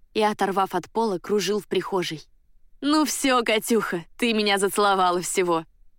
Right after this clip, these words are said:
Я здесь и в ближайшее время никуда не денусь. Давай, ублажай героя пиром горой». Катерина поспешила ублажать, расспрашивать, слушать,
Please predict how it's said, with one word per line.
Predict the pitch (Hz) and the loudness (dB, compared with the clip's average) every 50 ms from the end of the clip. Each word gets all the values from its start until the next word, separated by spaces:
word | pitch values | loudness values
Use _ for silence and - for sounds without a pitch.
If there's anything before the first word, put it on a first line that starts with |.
| - - | -10 -2
Я | 247 262 262 240 233 | 0 2 2 2 2
здесь | 214 180 170 254 269 247 - - | 0 0 0 0 0 0 0 -2
и | 196 | -2
в | 180 | 0
ближайшее | 185 202 196 196 214 214 202 - 214 202 | 0 0 0 2 0 0 0 0 0 0
время | 185 208 247 254 226 | 2 0 0 0 0
никуда | 202 180 160 - 170 175 185 | -2 -2 -2 0 0 0 0
не | 196 190 190 | 0 0 0
денусь. | 160 160 160 156 160 160 - - - _ _ - | 0 0 0 0 -2 -4 -6 -10 -12 _ _ -6
Давай, | - 220 226 226 196 180 165 156 - - | -2 0 0 2 2 0 -2 -2 -6 -4
ублажай | - 196 220 202 208 214 220 202 202 170 165 | -2 0 2 2 2 2 2 2 0 0 2
героя | 160 175 185 233 262 220 175 | 0 0 2 2 2 2 0
пиром | 160 - 208 190 170 165 170 | 0 0 0 0 0 0 0
горой». | 165 170 170 170 160 160 - - - _ - _ - _ - - _ _ _ _ - - - - - _ | 0 0 0 0 0 -2 -4 -10 -18 _ -20 _ -20 _ -20 -20 _ _ _ _ -20 -20 -20 -20 -8 _
Катерина | - 247 - - 277 294 330 302 285 | -6 -4 -2 0 0 2 2 2 0
поспешила | - 226 226 - - 214 - - 240 240 220 226 | -2 -4 -6 -4 -4 -4 -2 -2 -2 0 0 0
ублажать, | 214 202 202 202 196 190 170 175 156 156 - - _ - _ _ _ _ _ _ | 0 0 0 0 0 0 -2 -4 -6 -6 -10 -16 _ -20 _ _ _ _ _ _
расспрашивать, | - 208 208 - - - 202 220 233 - - 190 180 165 - - - - | -6 -6 -4 -4 -4 -2 0 0 0 -2 -6 -6 -8 -8 -10 -12 -16 -14
слушать, | - - 175 180 214 214 - - 180 - - | -10 -6 -2 -2 -2 -2 -4 -6 -8 -10 -12